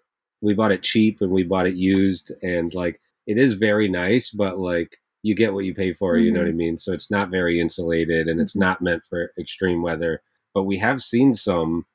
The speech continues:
Speaker 1: out there that are, like, specifically made for that. They're
Speaker 2: Mm-hmm.
Speaker 1: just a lot more expensive. <laughs>
Speaker 2: Yep,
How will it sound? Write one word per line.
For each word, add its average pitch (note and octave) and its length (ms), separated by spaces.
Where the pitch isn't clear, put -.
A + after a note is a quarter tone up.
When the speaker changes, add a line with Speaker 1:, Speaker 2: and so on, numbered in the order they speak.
Speaker 1:
out G#2+ 240
there E2+ 300
that E2+ 300
are, F2 320
like, E2+ 220
specifically F#2 720
made E2+ 300
for E2 140
that. D#2+ 280
They're B3 160
Speaker 2:
Mm-hmm. A#3+ 260
Speaker 1:
just F#3+ 200
a E3+ 60
lot D3 240
more D3 120
expensive. - 300
<laughs> D#3+ 120
Speaker 2:
Yep, G#3+ 200